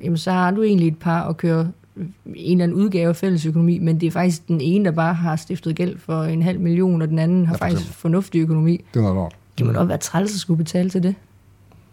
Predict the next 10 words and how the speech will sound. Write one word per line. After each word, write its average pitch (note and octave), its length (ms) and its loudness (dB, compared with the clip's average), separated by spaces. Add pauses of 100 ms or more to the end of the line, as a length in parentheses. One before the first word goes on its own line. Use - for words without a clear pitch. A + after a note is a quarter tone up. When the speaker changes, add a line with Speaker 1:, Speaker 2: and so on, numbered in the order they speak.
(320)
Speaker 3:
Det - 0 -
kan C3 100 2
jeg B2+ 120 2
forestille B2 360 -2
mig. A2 100 -6 (840)
Lene, D#3+ 300 4
har A#2+ 340 2
hun, C3+ 220 4
øh, A2+ 240 0
god C3 280 -6